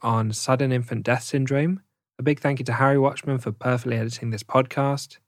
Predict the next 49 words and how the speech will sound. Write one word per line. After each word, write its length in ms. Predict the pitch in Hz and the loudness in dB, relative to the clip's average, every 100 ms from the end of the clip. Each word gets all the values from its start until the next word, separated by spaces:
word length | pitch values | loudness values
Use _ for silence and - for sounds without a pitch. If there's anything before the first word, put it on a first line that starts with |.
| _ _ _ _ _ | _ _ _ _ _
If 120 | 156 | 0
you 100 | 170 | 2
found 200 | 143 135 | 4 2
this 100 | 117 | 2
podcast 460 | - 123 117 110 - | 0 0 0 -4 2
helpful 360 | 135 165 156 | 0 2 0
and 80 | 151 | 2
you 80 | 120 | 2
want 180 | 113 92 | 0 -2
written 260 | 120 117 | -4 -2
notes 240 | 120 113 117 | -2 -2 -2
on 120 | 113 | 0
this 140 | 165 | 0
topic 400 | - 160 - 156 | 0 -2 0 -2
and 120 | 113 131 | 0 2
all 120 | 165 | 2
the 100 | 135 | 2
other 140 | 117 | 2
topics, 520 | 117 123 117 120 - | -2 -6 -4 -6 -4
head 160 | - 156 | 0 2
over 160 | 131 117 | 2 0
to 120 | 110 | 0
Amazon 460 | 120 123 120 123 | 0 2 2 0
and 160 | 131 110 | -2 -6
pick 160 | 123 123 | -4 -2
up 120 | 113 | -4
a 60 | |
copy 280 | 110 107 110 | -4 -6 -6
of 80 | 104 | -6
the 80 | 107 | -2
Zero 260 | 120 131 | 2 2
to 80 | 123 | 0
Finals 420 | 117 113 110 110 | -2 -2 0 -4
Pediatrics 800 | - - 113 110 117 - 127 - | -6 -4 -2 -2 -4 -12 -16 -8
book. 300 | - - - _ _ _ _ _ _ _ | 0 0 -2 _ _ _ _ _ _ _
You 100 | 127 | -4
can 140 | 120 120 | 0 0
find 280 | 117 113 107 | 2 -2 0
full 300 | - 147 143 | 2 2 2
audiobook 640 | 131 143 143 139 147 127 | 2 4 4 2 0 0
versions 480 | 131 139 - 151 139 | 0 0 0 0 0
of 120 | 120 | 0
the 100 | 117 | 2
Zero 180 | 120 120 | 4 2
to 80 | 120 | 2
Finals 380 | 120 117 110 | 0 0 0
books 300 | - 123 - | 0 -4 -2
on 180 | 113 110 - | -6 -6 -2
Audible, 600 | 117 120 123 139 202 | 2 2 4 2 0